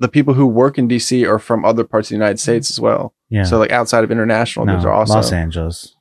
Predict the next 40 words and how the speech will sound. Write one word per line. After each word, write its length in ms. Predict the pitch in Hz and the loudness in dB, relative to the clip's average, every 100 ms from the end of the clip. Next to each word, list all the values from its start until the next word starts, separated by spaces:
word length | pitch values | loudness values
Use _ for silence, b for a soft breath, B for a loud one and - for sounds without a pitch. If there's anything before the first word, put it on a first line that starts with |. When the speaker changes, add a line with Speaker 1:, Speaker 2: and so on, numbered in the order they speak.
| - | -20
Speaker 2:
It's 120 | - 117 | -4 0
Los 220 | 95 92 | 0 0
Angeles 380 | 85 85 85 85 | -2 -4 -6 -4
and 100 | 85 | -4
New 80 | 82 | -4
York. 280 | 80 80 - _ _ _ | -4 -8 -12 _ _ _
Speaker 1:
Oh, 120 | 107 - | -12 -12
there 180 | 117 113 | -8 -6
are, 160 | - - | -4 -6
yeah. 200 | 50 - - | -10 -10 -4
All 100 | 123 | -2
right, 160 | 110 | -2
fair. 400 | - - 123 123 _ _ _ _ | -4 -10 -10 -18 _ _ _ _
There 120 | 120 113 | -2 0
are 40 | |
a 60 | 104 | 0
lot 100 | 107 | -2
of 80 | |
people 200 | - 104 | -4 -4
who 80 | 107 | -4
do 100 | - | -2
Speaker 2:
Uh-huh. 140 | 98 95 | 0 0
Speaker 1:
move 120 | 95 | 0
to, 260 | - - - | 0 -2 -6
move 220 | - 57 | -8 -6
to 80 | - | -4
Los 180 | - - | -4 -6
Angeles 320 | - - - | -12 -12 -8
and 80 | 101 | -4
Speaker 2:
Uh-huh. 80 | 95 95 | -2 -4
Speaker 1:
stuff. 40 | 95 - _ _ _ _ | -6 -14 _ _ _ _
But 160 | 117 107 | 0 2
for 100 | 131 | 0
how 140 | 143 | 0
small 420 | 135 131 131 160 | 0 2 4 4
it 40 | 175 | 4
is 120 | 165 | 2
in 100 | 147 | 2
D 140 | 151 | 2
C, 400 | 165 170 202 208 | 2 2 0 -2